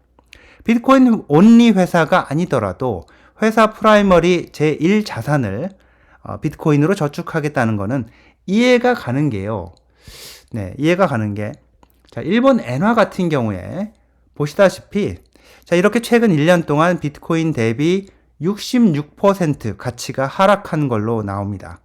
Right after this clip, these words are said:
네, 엔화 가치가 이렇게 떨어지는 상황에서 비트코인으로 가-, 자산 가치를 보존하겠다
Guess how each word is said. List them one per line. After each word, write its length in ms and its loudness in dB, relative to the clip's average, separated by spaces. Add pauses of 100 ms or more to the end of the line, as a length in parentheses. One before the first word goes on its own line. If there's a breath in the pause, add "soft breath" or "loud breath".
(440 soft breath)
네, 200 0
엔화 180 6
가치가 280 2
이렇게 440 -2
떨어지는 460 0
상황에서 720 -2 (320 soft breath)
비트코인으로 760 4
가-, 320 -6
자산 360 0
가치를 380 0
보존하겠다 760 -2